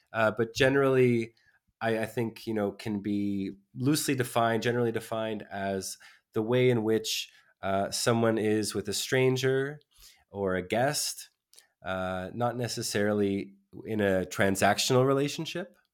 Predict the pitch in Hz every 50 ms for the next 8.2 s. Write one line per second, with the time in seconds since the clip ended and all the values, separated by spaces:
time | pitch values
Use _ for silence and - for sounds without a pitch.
0 | _ _ _ - 104 98 - - - - - 110 101 - - 110 107 104 98 -
1 | 104 104 101 98 104 110 117 120 120 123 120 120 113 110 104 95 92 95 90 -
2 | 92 87 - - - 107 104 101 98 98 95 95 95 98 98 95 92 90 98 92
3 | - - - 95 95 92 - 98 95 - - 101 90 92 95 92 92 92 - -
4 | - - _ - - - - - 87 90 87 87 87 - - 110 104 98 98 98
5 | 95 92 92 92 90 90 - 156 156 151 151 147 143 101 95 92 90 92 87 92
6 | 107 123 127 123 120 123 - 101 98 98 92 - - - 110 110 104 104 104 -
7 | - - 95 92 90 92 95 101 98 104 98 101 98 - - 92 95 95 98 95
8 | 95 - 101 104